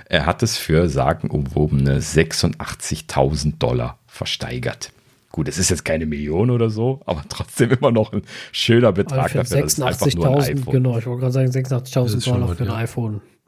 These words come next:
Speaker 1: Ja.
Speaker 2: Das ist ein Rausschmeißer wert.
Speaker 3: Damit hat sich sein Aufwand wirklich gelohnt.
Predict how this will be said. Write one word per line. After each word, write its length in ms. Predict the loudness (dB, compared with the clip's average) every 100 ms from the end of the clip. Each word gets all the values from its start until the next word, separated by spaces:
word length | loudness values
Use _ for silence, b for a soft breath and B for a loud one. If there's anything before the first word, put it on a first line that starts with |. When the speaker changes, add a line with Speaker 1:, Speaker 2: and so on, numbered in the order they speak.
| B B B B B B B
Speaker 1:
Ja. 140 | -10 -10 b b b b b 0
Speaker 2:
Das 200 | 2 4
ist 140 | 4
ein 60 | 4
Rausschmeißer 720 | 4 4 4 2 4 2 2
wert. 180 | 0 2
Speaker 3:
Damit 320 | 4 4 2
hat 160 | 0
sich 180 | 2 0
sein 240 | 4 2 2
Aufwand 520 | 0 0 2 0 0
wirklich 300 | -2 -2 -2
gelohnt. 480 | 0 0 -2 -6